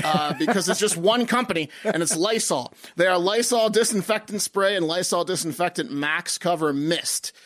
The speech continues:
Speaker 1: So a number of other household cleaning supplies are likely to work, uh, they're, they're saying, too.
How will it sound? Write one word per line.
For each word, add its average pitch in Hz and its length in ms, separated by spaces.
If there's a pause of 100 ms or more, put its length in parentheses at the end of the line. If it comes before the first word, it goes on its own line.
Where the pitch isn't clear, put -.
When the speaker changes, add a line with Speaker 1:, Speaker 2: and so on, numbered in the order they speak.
(120)
Speaker 1:
So 151 200
a 151 40
number 185 300
of 180 80
other 180 220
household 170 460
cleaning 170 360
supplies 156 560
are 139 60
likely 165 360
to 156 80
work, 151 380 (100)
uh, 135 420
they're, 143 140 (140)
they're 143 140
saying, 156 320
too. 175 320